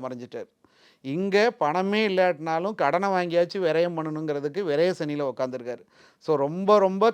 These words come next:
கேர்ஃபுல்லா பார்த்துக்க வேண்டிய ராசியே வந்து மீன ராசிக்காரங்க தான். ஏன்னா ராசி அதிபதியே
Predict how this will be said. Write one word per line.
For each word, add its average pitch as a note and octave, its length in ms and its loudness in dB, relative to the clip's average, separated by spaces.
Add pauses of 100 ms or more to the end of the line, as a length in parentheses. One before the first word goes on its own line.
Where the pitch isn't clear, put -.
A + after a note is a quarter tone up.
கேர்ஃபுல்லா F3 440 2 (100)
பார்த்துக்க D#3+ 340 -2
வேண்டிய C#3+ 380 -4 (440)
ராசியே E3 480 0
வந்து E3 220 -8
மீன D#3 260 -2
ராசிக்காரங்க B2+ 540 -8
தான். B2+ 120 -8 (340)
ஏன்னா D#3 240 -2
ராசி E3 340 0
அதிபதியே F3+ 340 0